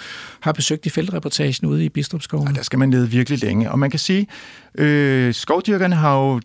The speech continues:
Speaker 2: de, de har bare vist godt landmandskab, kan man sige. Ligesom bønderne har dyrket afgrøder ude på, på de dyrkede marker, så har skovbrugerne jo optimeret dyrkningen. Og det har de jo gjort ved at dræne. Der er forsvundet en masse sumpskov og våde skovenge på den konto.
Speaker 1: Mm.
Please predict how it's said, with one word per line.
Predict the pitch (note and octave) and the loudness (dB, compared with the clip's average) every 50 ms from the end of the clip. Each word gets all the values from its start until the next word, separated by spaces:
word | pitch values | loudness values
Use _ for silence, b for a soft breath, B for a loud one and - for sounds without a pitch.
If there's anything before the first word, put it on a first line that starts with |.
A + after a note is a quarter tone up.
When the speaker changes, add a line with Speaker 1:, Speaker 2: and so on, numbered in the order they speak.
| - | -6
Speaker 2:
de, | - B2+ | -10 -10
de | - - F3 | -4 0 0
har | F3 | 0
bare | E3 - C#3+ D3 B2+ | 2 0 0 0 0
vist | C#3 C#3+ B2 - - | 0 -2 -2 -2 -2
godt | B2+ C#3 - - | -2 -2 -2 -4
landmandskab, | B2 G2+ G2 G2 G2+ G#2+ A2+ A#2+ - - - - - - | -4 -2 0 2 2 2 2 0 -2 -6 -10 -12 -10 -10
kan | - - | -8 -6
man | F#2 F#2+ | -4 -4
sige. | - - A#2+ A#2+ | -4 -2 0 0
Ligesom | B2 F#3 F#3 - F3+ E3 | 2 0 0 0 0 0
bønderne | - D#3+ D3+ A2+ C#3 D3+ D3+ | 2 0 0 0 0 2 2
har | C#3 B2 | 2 2
dyrket | - A#2+ A#2+ A2 G#2+ A#2 A2+ A2 A2 A2 - | 2 2 2 2 2 2 2 2 2 2 2
afgrøder | - A2+ B2 - C#3 B2+ B2+ B2+ | 0 0 0 0 0 0 2 2
ude | A#2 B2 B2+ | 2 2 0
på, | - - C3 A#2 G#2+ G2+ F#2+ B B B B B B B B - | 0 -2 -2 0 0 -2 -4 B B B B B B B B -12
på | - G#2 | -10 -6
de | G2+ G2+ | -6 -4
dyrkede | - D#3+ F#3 G3+ G#3 G3 | -2 0 0 2 2 2
marker, | D#3+ B2+ A2 A2+ A#2+ C#3 C#3 | 4 4 4 2 2 0 -2
så | - D3+ | -2 -2
har | D#3 D#3 | -2 -2
skovbrugerne | D3 - C#3+ D3 D3 D#3 D3 C#3 C#3 C#3 C3 | 0 0 0 -2 0 -2 -2 -2 0 0 0
jo | C3 B2+ B2 B2 A2+ - - _ - | 0 0 0 0 -2 -6 -10 _ -6
optimeret | A#2 - - - - C3 B2 C3+ C#3+ - A#2 B2 - - | -6 -6 -4 -2 0 2 2 2 2 2 -2 -2 0 0
dyrkningen. | A#2+ A#2+ - - C#3 A#2 A2+ A#2 G#2+ G2+ - | 0 0 2 0 0 0 -2 -4 -6 -6 -10
Og | - - E3+ | -6 -2 0
det | F3 | 2
har | F3 | 2
de | E3+ E3+ | 4 2
jo | D3+ - | 2 2
gjort | - C#3 B2 A2 - A#2+ | 0 0 0 0 0 0
ved | A#2 A2+ | 0 0
at | - - - | -2 -4 -2
dræne. | A2+ A#2+ A#2+ C#3+ F3 G3 A3 G#3 B B B B B B B B B B B - | 0 2 4 4 4 4 2 2 B B B B B B B B B B B -2
Der | D#3 | -2
er | C#3+ | -2
forsvundet | - C#3 - - A#2 G#2+ - G#2+ G#2 G2 F#2 F#2 - - | -2 -4 -4 -2 -2 0 0 0 0 0 -2 -6 -8 -4
en | A2 G2+ | -2 -2
masse | G2 F#2+ - - | -2 -2 -4 -4
sumpskov | - - D3 D3 - - - - - - | -2 -2 -2 -4 -4 -6 -6 -6 -4 -6
og | - F2+ E2+ E2+ - - | -6 -6 -6 -8 -12 -14
våde | - A2 G2 G#2+ A#2+ D3 E3+ | -10 -2 0 2 2 2 2
skovenge | - - C3+ B2 C3 C#3+ C#3 B2+ A#2+ A2+ | 2 2 2 2 4 4 2 2 2 0
på | - - | -2 -4
den | D3 - | -4 -2
konto. | - - A#2+ A2+ A2+ - C#3 B2+ B B | 0 2 2 2 2 0 -4 -6 B B
Speaker 1:
Mm. | B | B